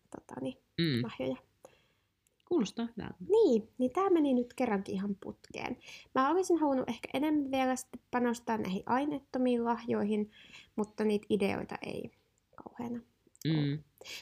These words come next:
Speaker 1: No mutta nyt kun sulla tuli tää krääsäjuttu ja tässä on kohta uusi vuosikin, niin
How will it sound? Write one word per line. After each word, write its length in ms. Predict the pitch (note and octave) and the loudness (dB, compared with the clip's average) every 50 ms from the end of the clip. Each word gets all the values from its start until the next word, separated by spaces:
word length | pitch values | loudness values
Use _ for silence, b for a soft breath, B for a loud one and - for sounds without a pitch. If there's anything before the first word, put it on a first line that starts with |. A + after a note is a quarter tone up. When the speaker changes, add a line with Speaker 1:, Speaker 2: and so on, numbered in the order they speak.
| B - | B 4
Speaker 1:
No 60 | C4+ | 6
mutta 260 | D4+ G4 G4 - D#4+ | 8 8 8 6 4
nyt 160 | D#4 D#4+ E4+ - | 2 2 2 0
kun 100 | - - | -4 -4
sulla 220 | - - D4 C4 | 0 0 0 2
tuli 160 | B3 A#3+ A3 | 2 2 2
tää 160 | A3 - - | 2 0 -2
krääsäjuttu 720 | - - - D4+ F#4 G4+ - - C#4 C4 B3 B3 - - A3 | -4 -2 -2 0 0 0 0 0 0 0 0 -2 -4 -4 -4
ja 80 | A3 | -2
tässä 240 | G#3+ A3+ G#3 - B3 | 0 0 0 0 0
on 60 | A#3+ | 0
kohta 220 | A#3+ A#3+ - - - - | -2 -2 -4 -6 -4 -2
uusi 240 | C#4+ E4 D#4+ - - | -2 -2 -2 -4 -4
vuosikin, 400 | B3 A#3+ - - - A#3 A3 A3 | -4 -4 -4 -4 -2 2 4 4
niin 200 | G#3+ A3 A3 B | 4 4 2 B